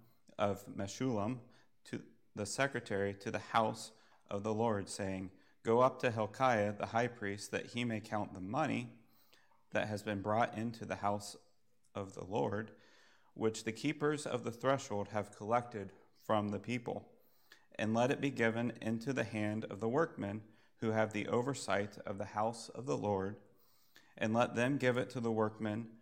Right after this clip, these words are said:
who are at the house of the Lord repairing the house, that is, to the carpenters and to the builders and to the masons, and let them use it for buying timber and quarry stone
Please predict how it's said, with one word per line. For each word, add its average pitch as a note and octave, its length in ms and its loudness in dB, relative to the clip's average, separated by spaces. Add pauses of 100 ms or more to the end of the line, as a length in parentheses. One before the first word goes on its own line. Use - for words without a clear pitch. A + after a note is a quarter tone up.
(260)
who A#2 240 4
are G#2+ 200 4
at A2 160 4
the C3+ 100 0
house G#2 340 0
of G2+ 80 -4
the G2 60 -2
Lord G2 340 -4 (100)
repairing B2 680 -2 (360)
the A2 180 -2
house, - 500 -4 (400)
that G#2 180 2
is, G#2+ 300 -2
to - 100 -4
the G#2 120 -4
carpenters A2 840 -4
and G#2 220 -4
to G2 120 -10
the F#2 100 -6
builders A2 680 -2 (540)
and A2 300 0
to C3 100 -6
the A#2 120 -2
masons, B2+ 600 -6 (420)
and A2 180 0
let C#3 220 2
them D3 160 0
use D3 260 0
it - 260 -8 (280)
for A2 180 0
buying A2 380 2
timber G#2+ 400 -2
and G2+ 160 -6
quarry A#2+ 320 0
stone - 580 -12